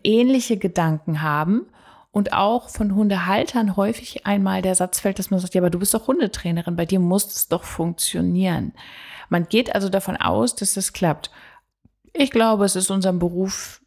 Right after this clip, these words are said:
wie in allen anderen Berufsständen auch und bei jedem Menschen auch, der Schuster und seine Leisten, ihr wisst schon. Die Frage ist allerdings immer, welcher Ansporn und welcher Druck steckt dahinter.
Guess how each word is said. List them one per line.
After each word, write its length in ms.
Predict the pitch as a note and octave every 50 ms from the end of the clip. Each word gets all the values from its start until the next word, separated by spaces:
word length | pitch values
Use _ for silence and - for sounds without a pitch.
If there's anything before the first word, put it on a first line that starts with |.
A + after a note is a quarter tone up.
| _
wie 220 | - G3 F3 F#3 -
in 180 | - - E3+ - -
allen 300 | - F#3 G3+ G#3+ A3 -
anderen 240 | - F#3+ F#3+ F#3 F#3
Berufsständen 560 | F3+ F3 F3 F3 - - - E3 E3 E3 -
auch 340 | - - F3 F3+ G3 G#3 -
und 120 | F#3+ E3+
bei 60 | -
jedem 280 | F3 D#3+ E3+ F3+ F3+ F3+
Menschen 320 | F3 E3+ E3+ E3+ - -
auch, 400 | - - G3 G3+ A3 A#3+ B3 - - _ - - - - - _ -
der 100 | F3+ F3
Schuster 460 | - - B3 A#3+ - - A3+ G#3+ G3+
und 140 | - F3+ -
seine 240 | F3+ F3+ F3 E3+ F3
Leisten, 720 | F3+ E3+ F3 F#3 F#3+ - - - - E3 F3+ F3+ F#3 -
ihr 180 | - - E3 D3+
wisst 240 | D#3+ E3 - - -
schon. 340 | - D3 C#3+ C#3 C#3 C#3+ C#3 _ _ _ _ _ _ _ _ _ _ _ _ _ _ _ _ _ _ _ _ _ _ _ _ -
Die 40 | -
Frage 280 | - - F3+ A3 A#3
ist 120 | A#3+ A3+ -
allerdings 440 | - G3 G3 F#3+ F#3 F3+ F3+ -
immer, 240 | - - F#3 F3 F3+
welcher 320 | F#3 F3+ F3+ - G3 - -
Ansporn 520 | E3+ G3 A3 - - - G#3 G#3+ G#3 F#3+
und 120 | G3 F3
welcher 220 | - F3+ F#3 G3+ G3+
Druck 400 | G3+ G3+ - D#3+ - - - _ _ _ -
steckt 380 | - - - D3+ - - -
dahinter. 580 | - - D3 D#3 - E3+ - - - - -